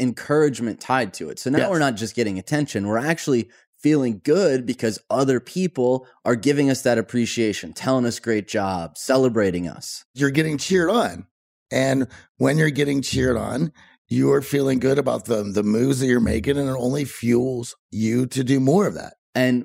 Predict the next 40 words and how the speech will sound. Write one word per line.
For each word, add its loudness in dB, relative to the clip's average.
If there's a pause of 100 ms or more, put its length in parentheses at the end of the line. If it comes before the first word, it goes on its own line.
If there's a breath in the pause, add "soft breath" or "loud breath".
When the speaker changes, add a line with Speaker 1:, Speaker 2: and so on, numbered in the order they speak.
Speaker 1:
when 0
we're 4
getting -2
encouraged, -4
right, -6
we -6
get -6
this -6
big 0
rush -2
of -8
pride 2
and 0
Speaker 2:
Oh, 4
it's 0
Speaker 1:
emotions. 4
Speaker 2:
amazing. 0
Speaker 1:
We -2
feel 0
great, 2
and 2
it -4
makes -4
us -6 (160)
go 0
even 0
further, 0
lean -2
in 0
even -2
harder, 2
which -6
is -4
why -2
sometimes -4
we 0
pursue -4
sports 0
and -6
hobbies -2